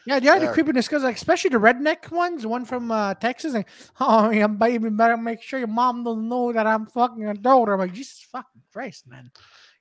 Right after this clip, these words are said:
Speaker 1: You
Speaker 2: Yeah,
Speaker 1: know?
Speaker 2: I mean, I'm, I'm pretty sure there's something going on. Like, I remember I had a, a coworker who, who told me, like, he, he was going, he was going out with his mom, th-, th-, he was going out with this girl, but she had kids. I, I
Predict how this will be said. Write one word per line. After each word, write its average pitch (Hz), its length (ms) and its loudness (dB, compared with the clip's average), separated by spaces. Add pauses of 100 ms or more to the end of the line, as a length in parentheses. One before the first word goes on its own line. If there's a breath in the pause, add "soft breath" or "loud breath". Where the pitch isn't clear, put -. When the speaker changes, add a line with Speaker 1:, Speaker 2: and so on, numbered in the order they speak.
Speaker 1:
You 175 60 -12
Speaker 2:
Yeah, 359 100 -4
Speaker 1:
know? 359 60 -2
Speaker 2:
I 320 40 -6
mean, 247 220 -4
I'm, 220 220 0
I'm 208 100 0
pretty 262 160 -6
sure 196 140 0
there's 156 100 -2
something 151 220 -8
going 127 220 -4
on. 127 80 -4
Like, 170 120 2
I 180 60 -2
remember 311 160 0
I - 40 0
had 220 80 0
a, 139 360 0
a - 40 -16
coworker 123 560 0
who, 104 100 -14 (160)
who 113 100 -18
told 135 240 -6
me, 135 100 -6
like, 107 220 -4
he, 101 300 -18
he 98 80 -20
was 107 120 -16
going, 123 280 -6
he 113 80 -10
was 104 240 -14 (460 soft breath)
going 147 180 0
out 139 80 0
with 123 80 -4
his 110 120 -8
mom, 107 500 -4 (720)
th-, 101 380 -16
th-, 113 200 -12
he 117 60 -12
was 117 140 -12
going 135 180 -2
out 135 60 2
with 120 80 -2
this 107 100 -8
girl, 107 240 0
but 95 140 -6
she - 100 -2
had 104 140 -4
kids. 95 460 -6 (100)
I, - 40 -12
I 87 40 -10